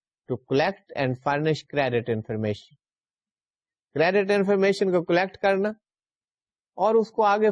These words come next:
فرنش کرنا، کسی کو دینا، provide this information to other banks۔ اب یہ ایک بہت امپورٹنٹ فنکشن ہے سینٹرل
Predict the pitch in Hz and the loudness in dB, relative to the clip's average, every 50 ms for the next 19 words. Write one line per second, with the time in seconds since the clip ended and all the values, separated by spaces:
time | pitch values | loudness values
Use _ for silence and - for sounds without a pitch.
0 | 196 - 208 208 214 226 202 - - - 165 147 143 147 156 160 160 - 160 151 | 2 0 0 0 2 0 0 0 0 -2 -2 -2 0 0 -2 -2 -4 -6 -12 -12
1 | - 160 156 - - 143 135 139 135 135 127 110 110 _ _ _ _ _ _ _ | -10 -10 -10 -4 -4 -2 0 2 0 0 0 -4 -6 _ _ _ _ _ _ _
2 | _ _ _ _ _ _ _ _ _ _ - 143 165 160 165 180 185 185 165 151 | _ _ _ _ _ _ _ _ _ _ -2 0 2 2 2 2 2 0 0 0
3 | 165 165 156 139 139 151 151 156 156 143 - 156 151 175 190 185 - - 160 131 | 2 2 2 0 -2 -2 0 0 0 0 -2 0 0 2 0 0 0 -2 -4 -4
4 | 123 120 _ _ _ - 139 139 131 123 131 120 123 123 113 107 107 - _ _ | -4 -6 _ _ _ -2 0 0 2 0 0 0 0 -2 -2 -4 -6 -10 _ _
5 | _ _ _ _ _ _ _ _ _ _ _ _ _ _ _ _ _ _ _ _ | _ _ _ _ _ _ _ _ _ _ _ _ _ _ _ _ _ _ _ _
6 | _ _ - 175 190 233 240 247 240 208 196 214 220 226 226 226 208 190 185 190 | _ _ -4 -2 0 2 4 4 2 2 2 0 2 0 2 0 0 0 0 0
7 | 175 170 175 180 180 190 190 180 170 - 165 151 156 156 - - 165 151 151 139 | 0 0 2 2 2 2 0 0 0 0 -2 -2 -2 -2 -4 -2 -2 0 0 0
8 | 131 123 107 - _ _ _ _ _ _ _ _ _ _ _ _ _ _ _ _ | 0 0 -2 -4 _ _ _ _ _ _ _ _ _ _ _ _ _ _ _ _
9 | _ _ _ _ _ _ _ _ _ _ _ _ _ _ _ _ _ _ _ _ | _ _ _ _ _ _ _ _ _ _ _ _ _ _ _ _ _ _ _ _
10 | - 143 147 151 151 135 147 143 | -4 -2 0 0 -2 0 0 -2